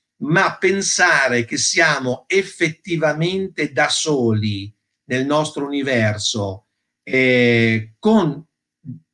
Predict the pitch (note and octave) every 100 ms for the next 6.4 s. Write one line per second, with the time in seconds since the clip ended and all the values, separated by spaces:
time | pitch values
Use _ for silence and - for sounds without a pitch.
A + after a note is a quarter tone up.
0 | _ _ - D#3 F3+ D#3+ G#3 F#3 A2 -
1 | G#2+ A2 _ _ - C#3+ D#3+ E3+ D#3 D3+
2 | G#3 G#3+ A3 F3 D3+ D3+ D3+ D3 E3 E3+
3 | D3+ C3+ C3+ C3 F#3 A#2+ A#2+ C3 C#3+ C3+
4 | C#3 A#2 C3+ C3+ C3+ E3 E3+ D#3+ B2 C3
5 | B2 B2 B2+ B2 A2 A#2+ F3+ D#3+ A#2+ A#2
6 | A#2+ C3 D3+ C3